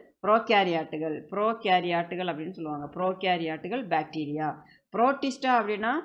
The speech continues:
அ, புரோட்டோசோவன்கள் ஒரு செல் உயிரிகள், ஒரு செல் உயிரிகள். பூஞ்சைகள்னா காளானெல்லாம், ஈஸ்ட் காளான்லாம் இருக்கும் இல்லையா, அதெல்லாம் வந்து பூஞ்சைகள். பிளான்டே அப்படின்னா பிளான்ட்ஸ், தாவரங்கள். அனிமாலியா அப்படின்னா விலங்குகள். அதாவது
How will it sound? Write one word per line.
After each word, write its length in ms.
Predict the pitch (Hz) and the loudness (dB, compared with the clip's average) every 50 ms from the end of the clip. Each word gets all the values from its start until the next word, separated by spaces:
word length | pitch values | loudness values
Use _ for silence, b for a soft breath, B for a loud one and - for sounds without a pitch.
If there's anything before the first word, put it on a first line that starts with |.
| - - _ _ _ _ _ _ _ _ - | -8 -14 _ _ _ _ _ _ _ _ 2
அ, 340 | 185 185 185 185 180 180 175 | 4 6 8 8 6 6 4
புரோட்டோசோவன்கள் 1000 | 180 233 247 254 254 254 262 254 254 247 - 185 175 175 165 160 151 160 160 160 | 4 4 4 6 6 4 2 2 2 2 0 0 0 2 2 2 0 0 0 0
ஒரு 260 | 170 196 214 226 233 | 2 2 2 2 2
செல் 400 | 226 - 240 233 247 285 311 - - | 0 0 0 0 0 0 -2 -6 -4
உயிரிகள், 600 | 165 170 170 160 160 156 160 160 156 147 139 - | -2 0 0 0 0 0 0 0 0 -2 -2 -4
ஒரு 260 | - 175 185 202 208 | -4 -2 -2 -2 -4
செல் 280 | 208 - 220 214 220 220 | -4 -4 -4 -4 -2 -2
உயிரிகள். 640 | 208 - 170 165 156 156 151 165 160 151 143 147 - 226 | -2 -2 -2 -2 0 0 0 0 0 -2 -4 -6 -4 -2
பூஞ்சைகள்னா 640 | 247 269 277 254 240 247 233 226 220 214 220 254 302 339 - - | 0 0 0 2 2 0 0 0 -2 -2 -2 -4 -4 -4 -2 -2
காளானெல்லாம், 600 | 240 220 220 214 202 190 175 160 156 151 - - B B B B B _ | 0 0 2 2 2 2 2 0 -2 -2 -4 -6 B B B B B _
ஈஸ்ட் 340 | - 202 226 220 220 - 208 | -4 -2 -2 -2 0 -2 -4
காளான்லாம் 540 | 208 202 214 202 202 202 202 202 196 196 196 | -4 0 2 2 2 2 0 -2 -2 -2 -2
இருக்கும் 220 | 185 185 185 220 | -2 -2 -4 -4
இல்லையா, 180 | 277 320 294 233 | -2 0 0 0
அதெல்லாம் 320 | 196 190 185 185 180 180 | 0 0 2 2 0 0
வந்து 140 | 180 254 254 - | -2 -4 -4 -2
பூஞ்சைகள். 460 | 185 175 165 160 165 156 156 151 151 - | -2 0 0 0 -2 -2 -2 -4 -6 -2
பிளான்டே 480 | 196 202 202 214 233 240 226 254 247 226 | 0 2 2 2 2 0 0 0 0 0
அப்படின்னா 240 | 202 208 214 240 302 302 - | -2 -2 -4 -4 -4 -2 2
பிளான்ட்ஸ், 720 | 202 185 175 175 175 170 - - - - _ _ - 165 - | 4 4 4 4 2 -2 -6 -12 -20 -20 _ _ -20 -8 0
தாவரங்கள். 640 | - 220 202 208 202 190 175 160 156 147 147 143 147 - B B B B B B 185 | 4 4 6 6 6 4 2 0 0 -2 -4 -4 -6 -10 B B B B B B 2
அனிமாலியா 680 | 202 226 247 285 294 269 262 254 240 240 247 240 233 | 2 4 4 4 4 4 2 2 2 2 4 4 4
அப்படின்னா 260 | 226 214 226 277 330 294 | 4 4 0 -2 -2 0
விலங்குகள். 680 | 214 185 180 170 165 156 156 147 151 147 151 - - _ _ _ _ _ _ _ _ | 2 2 4 2 2 0 -2 -2 -4 -6 -8 -12 -16 _ _ _ _ _ _ _ _
அதாவது 480 | - 185 185 185 190 214 247 302 349 | 4 6 6 6 6 4 2 2 0